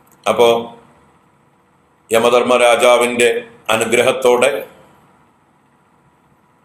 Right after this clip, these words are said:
നമ്മളത് കണ്ടു. യക്ഷപ്രശ്നം എന്നുള്ള കഥയായിരുന്നു വനപർവ്വത്തിലെ അവസാന കഥ. ആ മരിച്ചുപോയ പാണ്ഡവന്മാരെ മുഴുവൻ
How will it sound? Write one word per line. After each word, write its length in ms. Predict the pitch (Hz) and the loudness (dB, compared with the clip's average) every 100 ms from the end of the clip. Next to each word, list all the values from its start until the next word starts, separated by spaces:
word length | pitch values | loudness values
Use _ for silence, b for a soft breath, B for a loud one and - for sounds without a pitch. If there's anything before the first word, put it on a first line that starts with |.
| _ _ _ _ _ _ _ | _ _ _ _ _ _ _
നമ്മളത് 280 | 117 117 117 113 | -4 0 2 2
കണ്ടു. 180 | 117 120 113 | 2 2 0
യക്ഷപ്രശ്നം 720 | 107 135 135 127 - - 123 123 | 0 -2 0 -2 -4 -4 -2 -2
എന്നുള്ള 280 | 120 117 117 110 | -2 0 0 2
കഥയായിരുന്നു 540 | 110 123 120 113 120 135 - _ _ _ _ - | 2 2 0 -2 -4 -6 -12 _ _ _ _ -2
വനപർവ്വത്തിലെ 720 | 113 123 123 123 120 123 120 117 | 0 2 0 0 -2 0 0 2
അവസാന 340 | 104 101 117 117 113 | 2 2 2 2 0
കഥ. 140 | 110 110 - - - _ _ _ _ _ _ _ _ _ _ _ _ _ _ _ _ _ _ - | 2 0 0 -12 -20 _ _ _ _ _ _ _ _ _ _ _ _ _ _ _ _ _ _ -2
ആ 120 | 110 117 123 - - _ _ _ _ _ _ _ _ _ _ _ - | 0 0 -2 -8 -16 _ _ _ _ _ _ _ _ _ _ _ -4
മരിച്ചുപോയ 600 | 123 123 123 139 131 131 131 | -2 -2 -4 0 2 2 2
പാണ്ഡവന്മാരെ 760 | 123 117 127 131 131 131 127 123 | 0 0 -2 0 0 0 2 0
മുഴുവൻ 320 | 117 117 131 | -2 0 0